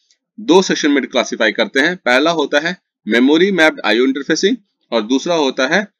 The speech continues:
आईओ मैप्ड आईओ इंटरफेसिंग। तो मेमोरी मैप्ड आईओ इंटरफेसिंग जो है वो basically डील करता है, मेमोरी मैप्ड आईओ इंटरफेसिंग जो है वो basically डील करता है किसमें, मेमोरी की तरह,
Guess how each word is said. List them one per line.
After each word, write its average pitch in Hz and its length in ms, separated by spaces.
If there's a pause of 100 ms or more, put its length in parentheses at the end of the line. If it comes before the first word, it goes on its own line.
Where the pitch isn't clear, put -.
(200)
आईओ 139 260
मैप्ड 151 320 (280)
आईओ 113 200
इंटरफेसिंग। 98 520 (800)
तो 190 220
मेमोरी 165 460
मैप्ड 202 340
आईओ 151 300 (220)
इंटरफेसिंग 135 580
जो 101 120 (100)
है 117 140 (460)
वो 135 160 (140)
basically 127 540
डील 123 280
करता 104 400
है, 185 300 (2500)
मेमोरी 156 360
मैप्ड 196 320
आईओ 123 160
इंटरफेसिंग 113 520
जो 113 100
है 175 120 (360)
वो 151 220
basically 156 300
डील 143 220
करता 151 260
है 151 100
किसमें, 196 400 (540)
मेमोरी 180 720
की 208 200
तरह, 104 300